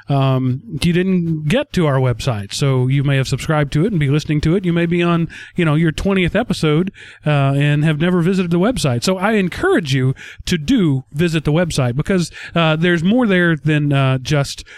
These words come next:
uh, the, uh, forum post that Sean doesn't update. There's show notes for all the shows. There's, uh, <laughs> forum posts from other people about other things. Uh, we have a number of different shows now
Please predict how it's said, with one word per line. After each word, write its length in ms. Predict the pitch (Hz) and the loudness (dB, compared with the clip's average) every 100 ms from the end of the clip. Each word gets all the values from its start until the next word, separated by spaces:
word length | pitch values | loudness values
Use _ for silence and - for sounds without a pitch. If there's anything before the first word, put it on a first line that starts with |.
| - | -6
uh, 280 | 135 131 123 | 0 2 0
the, 300 | 123 143 131 | 0 0 0
uh, 220 | 123 117 117 127 131 | 2 2 0 -2 -8
forum 340 | - 208 160 139 | -2 0 0 0
post 320 | 156 139 - | -2 -2 -2
that 140 | 131 | -4
Sean 220 | - 143 135 | -2 0 0
doesn't 260 | 127 123 | 0 0
update. 360 | 175 156 127 110 - - - | 0 0 -2 -2 -8 -12 -2
There's 200 | 151 143 | 0 0
show 200 | - 202 | 0 0
notes 260 | 180 170 - | 2 0 0
for 160 | 156 | 0
all 100 | 143 | 2
the 60 | 196 | 2
shows. 340 | - 135 165 - - - | 0 0 0 -4 -20 -8
There's, 360 | 139 156 143 147 | 0 2 2 2
uh, 200 | 143 135 | 2 0
<laughs> 20 | |
forum 340 | - 202 196 175 | 0 0 2 2
posts 240 | 170 160 | 0 0
from 200 | - 151 | -2 0
other 220 | 151 294 | 0 0
people 380 | 196 151 143 226 | 0 0 0 0
about 280 | 151 175 233 | 0 0 0
other 220 | 202 220 | 0 0
things. 460 | - 226 147 233 - - - - | 0 0 2 0 -4 -14 -10 -2
Uh, 220 | 135 131 | 0 2
we 140 | 165 156 | 2 2
have 180 | 135 | 2
a 60 | 131 | 0
number 340 | 131 156 151 | 0 0 0
of 140 | 135 123 | -2 -2
different 360 | 165 - 175 | -4 -2 -2
shows 360 | - 165 160 156 | 0 2 2 0
now 280 | 156 180 | 2 0